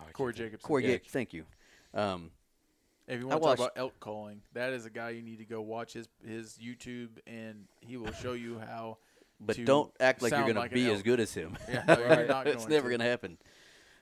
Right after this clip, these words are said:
Speaker 3: But, um, watched his videos on, you know, how to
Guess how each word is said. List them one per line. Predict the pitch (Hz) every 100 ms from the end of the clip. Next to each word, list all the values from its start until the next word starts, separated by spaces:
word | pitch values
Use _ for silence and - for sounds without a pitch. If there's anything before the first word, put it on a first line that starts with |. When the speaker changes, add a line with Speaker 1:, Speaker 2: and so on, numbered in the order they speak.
| _
Speaker 3:
But, | 127 110 - _ _ _ _ -
um, | 110 92 85 - _ _ _
watched | 123 123 -
his | 131 113
videos | 113 110 110 110 101
on, | 98 95 98 -
you | 113
know, | 98 95
how | 95 101
to | 98 95